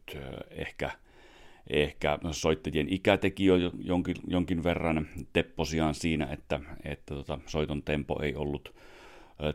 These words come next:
tiukinta, kovinta mahdollista. En tiedä, kärsikö he sitten siitä meikäläisen mielikuvista. Samaan aikaan se Diablo toimitti niin väkevästi.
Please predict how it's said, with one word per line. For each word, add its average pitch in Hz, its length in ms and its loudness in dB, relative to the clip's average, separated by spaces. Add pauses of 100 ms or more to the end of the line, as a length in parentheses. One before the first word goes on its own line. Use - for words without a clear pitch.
tiukinta, 80 500 2 (140)
kovinta 78 420 4
mahdollista. 76 720 0 (560)
En - 100 -12
tiedä, 78 240 4 (120)
kärsikö 76 400 -4
he 76 100 -4
sitten - 380 -6
siitä 76 240 2 (460)
meikäläisen 82 400 2
mielikuvista. 80 600 2
Samaan 82 300 4
aikaan 80 240 4
se 80 140 0
Diablo 78 400 2 (720)
toimitti 78 560 4
niin 78 540 4 (220)
väkevästi. 76 720 2